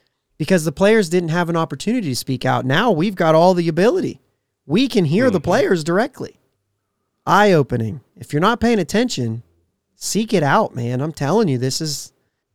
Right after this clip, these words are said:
Speaker 1: is a bigger deal than what I think. I, I, I'm lost. How can we help grow a game that we love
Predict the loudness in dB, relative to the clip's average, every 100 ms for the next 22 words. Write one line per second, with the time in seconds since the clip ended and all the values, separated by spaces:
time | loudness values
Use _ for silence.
0 | _ _ -6 -2 2 2 2 4 4 4
1 | 2 0 0 0 -2 -8 -12 -18 _ _
2 | _ _ _ _ -2 0 0 -4 -12 -18
3 | -20 _ -4 -2 0 0 -4 -4 -8 -14
4 | _ _ _ _ _ _ _ _ _ _
5 | -2 -2 0 -2 0 0 0 2 2 2
6 | -4 0 4 4 4 0 0 0 -2 -6
7 | -14 _ -4 -2 -2 0 4 6 6 4
8 | -2 -14